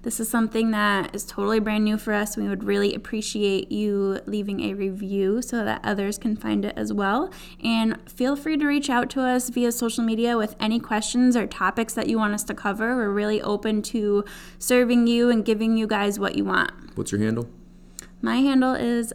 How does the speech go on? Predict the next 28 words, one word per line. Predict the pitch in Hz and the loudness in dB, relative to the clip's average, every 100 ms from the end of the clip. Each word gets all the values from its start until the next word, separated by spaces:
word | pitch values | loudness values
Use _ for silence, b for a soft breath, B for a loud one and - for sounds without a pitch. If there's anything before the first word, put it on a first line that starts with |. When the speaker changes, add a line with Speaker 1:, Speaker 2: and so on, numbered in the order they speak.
| - | -4
Speaker 1:
at | 226 233 - | 0 0 -2
Alessandra | 220 220 240 247 226 220 | -2 0 0 2 2 0
Skutnik. | - 277 320 359 - - B B B | -4 -4 -2 -2 -4 -18 B B B
Speaker 2:
And | - 80 | -6 -2
I'm | 80 80 - | -2 -2 -4
at | 87 90 73 | -6 -6 -8
Josh | 71 90 85 - | -4 -4 -4 -8
Skutnik. | - - - - - - - - - | -12 -12 -12 -16 -18 -20 -20 -20 -20
Speaker 1:
So | - 233 | -10 -4
you | 220 | -2
can | 226 220 | 0 -2
find | 226 240 | 2 2
us | 277 | 2
there | 285 277 | 0 2
on | 277 | 2
Instagram. | 269 262 - 254 262 254 254 262 254 B - | 4 2 2 0 2 4 4 2 0 B 0
Speaker 2:
Our | 98 | 4
business | 90 110 101 | 6 6 6
handle | 117 107 110 110 | 4 4 6 2
is | 92 87 - | 0 -4 -4
at | 90 98 - - - | -2 -2 -2 -14 -4
S | 95 95 | -4 -2
D | - 98 87 | -2 0 2
Evolution. | 90 92 98 104 | 2 2 2 0
That's | 87 - | 0 -2
S | 87 87 | -4 -4
D | - 98 92 | 0 2 2
underscore | 95 90 87 - 92 90 | 2 0 -2 -2 -2 -2